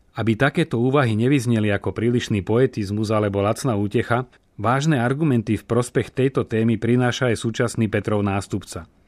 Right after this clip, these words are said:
Vo svojich hlbokých úvahách o budúcnosti Európy a z celej západnej civilizácie sa prikláňa k názoru, že pred dramatickým zánikom ju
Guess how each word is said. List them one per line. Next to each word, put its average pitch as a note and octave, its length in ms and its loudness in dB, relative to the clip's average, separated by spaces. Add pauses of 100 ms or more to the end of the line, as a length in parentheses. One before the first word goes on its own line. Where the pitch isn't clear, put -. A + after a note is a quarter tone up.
(640)
Vo A2+ 80 0
svojich C3+ 400 0
hlbokých B2+ 480 0
úvahách C3 560 0
o A2 160 0
budúcnosti A#2+ 720 -2
Európy A#2 560 2
a G#2 80 2
z - 160 -6
celej A#2 400 0
západnej A#2 480 0
civilizácie A2+ 800 -2
sa B2+ 160 -2
prikláňa D3 480 -2
k G#2 80 0
názoru, G#2 480 0 (240)
že A#2 160 0
pred B2+ 400 -2
dramatickým C#3 720 0
zánikom A#2+ 720 0
ju B2 160 -2